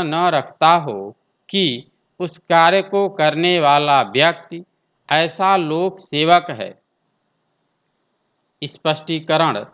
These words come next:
दूसरा, कोई व्यक्ति किसी लोक सेवक के निर्देश से किए गए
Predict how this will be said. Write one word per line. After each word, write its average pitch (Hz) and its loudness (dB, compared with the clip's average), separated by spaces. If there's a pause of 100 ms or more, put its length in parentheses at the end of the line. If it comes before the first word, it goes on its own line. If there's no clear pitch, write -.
(380)
दूसरा, 151 -2 (1500)
कोई 196 2
व्यक्ति 143 0 (360)
किसी 190 -4
लोक 190 0
सेवक 185 0
के 196 2
निर्देश 170 0
से 175 -6 (680)
किए 185 4
गए 180 0